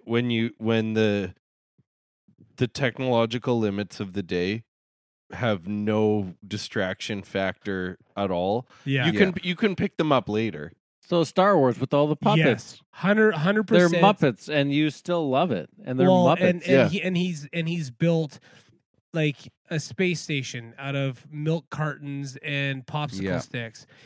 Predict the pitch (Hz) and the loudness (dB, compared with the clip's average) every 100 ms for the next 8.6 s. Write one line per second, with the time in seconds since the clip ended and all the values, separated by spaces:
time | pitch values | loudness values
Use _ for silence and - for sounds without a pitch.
0 | _ 139 135 139 131 - 131 - 139 131 | _ -8 -6 -4 -6 -8 -10 -8 -6 -4
1 | 143 139 127 131 123 - 131 123 120 110 | -4 -8 -6 -6 -8 -10 -10 -6 -6 -8
2 | - - 110 87 156 143 139 131 135 131 | -16 -12 -8 -6 -2 -2 -2 -6 -10 -8
3 | 147 135 120 139 131 123 - _ _ _ | -6 -6 -4 -4 -4 -8 -14 _ _ _
4 | _ - 156 143 135 139 139 _ _ 151 | _ -8 -4 -2 -4 -6 -8 _ _ -6
5 | 135 131 139 147 143 156 156 151 139 139 | -4 -4 -6 -4 -2 0 0 0 0 -2
6 | - _ _ _ _ _ _ _ 196 151 | -6 _ _ _ _ _ _ _ -2 -2
7 | 139 131 120 117 _ - - _ _ _ | 0 -4 -6 -12 _ -20 -20 _ _ _
8 | - 147 151 135 131 127 | -10 -8 -6 -6 -8 -14